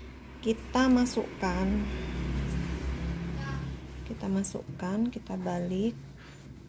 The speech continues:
Yang ini juga kita balik. Kalau misal ingin rapi,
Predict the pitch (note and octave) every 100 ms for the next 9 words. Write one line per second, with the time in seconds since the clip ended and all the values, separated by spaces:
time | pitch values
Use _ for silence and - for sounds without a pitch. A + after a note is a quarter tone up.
0 | - - - - - - - - - -
1 | - - - G3 F#3+ F#3 G3+ - - -
2 | G#3+ - - E3+ - F3 F3 F3+ G3+ -
3 | - - - - - - - - - -
4 | - - - - - - - - - -
5 | - - - - - A3+ B3 C4+ C4+ C4
6 | C4 B3+ - B3 B3 B3 A#3+ A#3+ G#3 -
7 | - B3 C4+ D4+